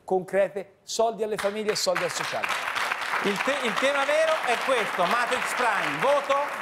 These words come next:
Speaker 2: nessuna maggioranza, perché questa leg-, le-, legge elettorale a questo purtroppo ci porterà
Speaker 1: Ma perché?
Speaker 2: presumibilmente,
Speaker 1: Ma
Speaker 2: vero
Speaker 1: aspettate che
Speaker 2: Sallusti?
Speaker 1: votino gli italiani almeno. Io non capisco perché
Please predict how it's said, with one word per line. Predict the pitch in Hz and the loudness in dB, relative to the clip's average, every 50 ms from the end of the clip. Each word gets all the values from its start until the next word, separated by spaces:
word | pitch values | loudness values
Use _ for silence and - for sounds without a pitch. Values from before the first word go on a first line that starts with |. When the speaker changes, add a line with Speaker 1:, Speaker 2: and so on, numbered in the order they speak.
| 196 196 | -4 0
Speaker 2:
nessuna | 214 220 208 - - - 262 294 311 294 294 | 0 0 0 0 0 0 2 4 4 4 4
maggioranza, | 294 285 285 262 220 247 262 240 202 165 151 156 - - - 160 | 2 2 0 0 2 2 2 4 4 2 2 0 -2 0 0 0
perché | 147 165 160 196 196 | 0 2 0 0 0
questa | - 269 277 247 - 247 | 2 2 2 2 2 0
leg-, | 240 247 233 - - - 254 240 240 - - 277 247 | 0 0 0 -2 -4 0 0 0 0 0 -4 0 2
le-, | 233 226 | 4 4
legge | 226 240 254 - - | 4 4 2 2 0
elettorale | 220 214 190 - 202 202 220 220 214 196 | 0 0 2 2 2 4 4 4 4 2
a | 180 170 | 0 0
questo | - 226 214 185 - - 165 | 2 0 0 0 0 -4 -4
purtroppo | 160 170 156 - 185 185 170 - - 151 | -4 -4 -4 0 0 0 0 0 -4 -4
ci | - 165 | -4 -4
porterà | 156 - 160 147 - - 170 160 160 | -2 0 0 0 2 2 2 4 4
Speaker 1:
Ma | 151 | 2
perché? | - - - 165 | 2 2 0 0
Speaker 2:
presumibilmente, | 151 165 170 160 151 - 147 147 143 135 143 139 131 120 - 208 139 | 0 0 -2 -2 -2 -2 -6 -8 -6 -2 0 0 0 2 0 0 0
Speaker 1:
Ma | |
Speaker 2:
vero | 135 156 165 147 143 | 2 2 2 2 2
Speaker 1:
aspettate | - - 151 - - | 0 2 2 0 0
che | 202 202 | 0 0
Speaker 2:
Sallusti? | 185 | 0
Speaker 1:
votino | 226 208 175 208 202 190 | 0 0 0 0 -2 -4
gli | 190 | -2
italiani | 160 160 156 160 190 170 143 117 110 | -2 -2 0 0 0 -2 -2 -6 -10
almeno. | 107 117 120 107 107 135 | -14 -16 -16 -16 -16 -14
Io | - 254 320 | -8 -6 -6
non | 349 285 | -6 -6
capisco | - 208 170 254 190 170 185 - - 170 151 | -8 -8 -8 -6 -6 -6 -6 -6 -6 -6 -4
perché | 151 147 143 - 196 175 151 | -4 -4 -6 -6 -8 -8 -8